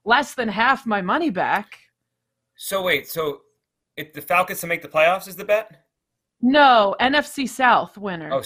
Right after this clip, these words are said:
Speaker 2: sorry. I, right, okay. N F C South. Well, the Bu-, the next two weeks, the Bucs are on the road in San Francisco this week, and they play Joe Burrow and the Bengals next week. They could lose the next two games. I don't know if it's totally dead yet. I mean, it's probably dead, but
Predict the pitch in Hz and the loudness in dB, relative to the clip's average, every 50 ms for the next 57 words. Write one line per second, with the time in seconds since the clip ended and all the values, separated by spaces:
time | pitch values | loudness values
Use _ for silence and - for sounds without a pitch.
0 | - 160 143 113 104 92 - - 147 151 147 151 156 165 139 135 131 - 104 92 | -4 -2 -2 -2 -2 -2 -4 -4 -4 -4 -4 -2 0 2 2 2 0 -2 -6 -16
1 | - _ _ - 143 135 - - 113 - 120 113 117 - _ _ _ _ _ _ | -16 _ _ -12 -12 -12 -12 -14 -14 -12 -10 -10 -12 -12 _ _ _ _ _ _
2 | 202 214 220 208 - 262 311 320 - 220 185 147 - _ - 165 226 262 - - | -4 -4 -2 0 2 2 2 2 0 -2 -6 -8 -12 _ -8 -6 -6 -4 -4 -6
3 | - 294 277 269 262 - - 175 135 190 196 208 - - 190 180 165 156 143 131 | -8 -8 -8 -8 -8 -8 -10 -4 -2 0 0 0 -2 -4 -4 -4 -4 -4 -6 -4
4 | 135 147 160 185 196 170 - - 165 185 190 - 196 190 185 185 170 - 165 156 | -4 -2 -2 -2 -4 -8 -10 -12 -12 -12 -10 -6 -6 -6 -6 -6 -10 -14 -14 -14
5 | - - 160 147 131 127 - - 123 120 113 - - 127 139 143 139 - 190 175 | -12 -10 -10 -10 -10 -10 -12 -12 -12 -12 -12 -12 -10 -10 -8 -8 -6 -6 -8 -6
6 | - - 175 175 147 - 147 - 190 185 170 151 143 131 - 151 165 170 156 131 | -4 -2 -2 -2 2 2 4 4 4 2 0 -2 -4 -2 -2 -2 -2 -2 -4 -8
7 | 113 - 147 175 - - - 113 - - _ _ _ _ _ _ _ _ _ _ | -6 -6 -6 -6 -6 -8 -12 -16 -20 -20 _ _ _ _ _ _ _ _ _ _
8 | _ _ _ _ _ - 185 220 - 339 - - 220 269 269 - 165 151 156 - | _ _ _ _ _ -6 -6 -6 -6 -8 -10 -8 -6 -6 -4 -2 0 0 0 0
9 | - - - 147 127 139 170 180 113 - - - - - - _ _ _ _ _ | 0 -4 -10 -8 -6 -4 -4 -4 -6 -8 -12 -18 -20 -20 -20 _ _ _ _ _
10 | _ _ _ _ _ - 175 233 262 - - 208 - 226 - - - - - 202 | _ _ _ _ _ -10 -8 -8 -6 -6 -6 -6 -6 -8 -10 -12 -12 -12 -4 -2
11 | 254 247 214 165 139 113 127 117 107 98 101 - - - 202 240 233 - - 269 | -2 -2 -2 -4 -6 -2 -2 -2 -2 -2 -6 -8 -6 -6 -6 -6 -8 -4 2 4
12 | 269 247 170 147 147 120 123 113 101 101 - - - 123 113 104 - - | 4 4 4 2 -2 -2 0 0 -2 -2 -4 -8 -4 -2 0 0 0 -2